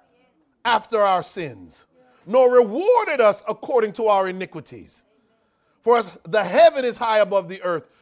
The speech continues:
so great is his mercy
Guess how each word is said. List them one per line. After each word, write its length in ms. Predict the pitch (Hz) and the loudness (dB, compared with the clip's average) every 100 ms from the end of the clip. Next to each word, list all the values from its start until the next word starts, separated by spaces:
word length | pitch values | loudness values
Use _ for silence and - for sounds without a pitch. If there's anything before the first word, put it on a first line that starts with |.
| _ _ | _ _
so 540 | - 320 339 349 254 | -6 0 0 0 -6
great 360 | 190 277 302 277 - | -2 -2 -2 -6 -12
is 260 | 277 277 | -10 -10
his 280 | 226 254 208 | -10 -10 -10
mercy 1000 | 214 247 349 370 370 - 254 220 147 | -12 -10 -6 -4 -4 -6 -10 -10 -12